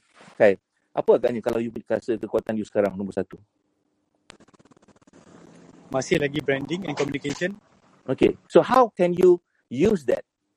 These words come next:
Speaker 1: in anything sekarang? Okay, itu satu part, eh. Kita tahu branding and communication. Okay, let's go, go to the second part pula.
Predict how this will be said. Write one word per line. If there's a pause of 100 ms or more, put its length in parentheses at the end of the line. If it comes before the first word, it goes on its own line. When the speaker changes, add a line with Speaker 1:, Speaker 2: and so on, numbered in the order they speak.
(160)
Speaker 1:
in
anything
sekarang?
Okay, (240)
itu
satu
part,
eh.
Kita
tahu
branding
and
communication. (160)
Okay,
let's
go,
go
to
the
second
part
pula.